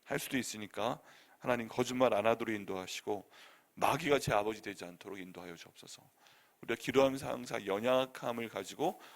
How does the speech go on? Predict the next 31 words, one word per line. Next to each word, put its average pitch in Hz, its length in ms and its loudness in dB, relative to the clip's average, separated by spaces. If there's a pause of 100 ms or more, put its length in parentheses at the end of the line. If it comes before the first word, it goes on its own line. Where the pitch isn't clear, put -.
주님께 110 300 -4
나아가야 98 400 0
됩니다. - 380 -20 (400)
내 135 140 8
힘으로 156 200 6
안 104 140 2
되는 113 220 -2
거예요. 90 200 -12 (300)
그리고 131 260 2
나서, 113 440 -2 (360)
"하나님, 139 300 -2
비슷한 156 380 2
기도를 135 300 0
할 131 100 0
수 - 140 -8
있는 117 180 -8
사람들도 113 640 -4 (320)
보내주시옵소서. 117 840 -2 (320)
우리 123 140 0
연약한 120 360 0
거 113 80 0
아니까 95 440 -6 (340)
거짓말 139 460 4
안 107 120 6
하기 120 160 -2
위해서는 107 320 -4
인간의 160 380 2
힘으로는 127 280 -8
할 135 80 -4
수가 107 180 -6
없어요." - 420 -12